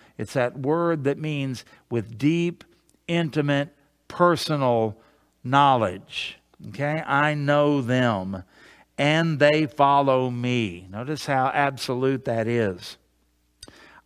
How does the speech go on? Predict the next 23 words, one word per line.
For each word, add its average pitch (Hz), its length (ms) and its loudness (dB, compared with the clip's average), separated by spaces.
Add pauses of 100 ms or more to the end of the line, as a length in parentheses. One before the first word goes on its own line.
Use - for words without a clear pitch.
"I 196 260 6
give 175 460 0
them 117 540 0 (540)
eternal 147 920 0
life, 98 720 0 (920)
and 131 300 -2
they 190 320 4
will 156 480 4
never 156 640 2
perish, 117 1080 -2 (640)
and 135 280 0
no 185 160 4
one 156 480 2
will 123 160 2
snatch 175 560 -2
them 156 320 0
out 156 240 0
of 139 80 -2
my 123 240 -2
hand. 117 600 -2 (840)
My 117 140 0
Father 202 600 4
who 147 400 2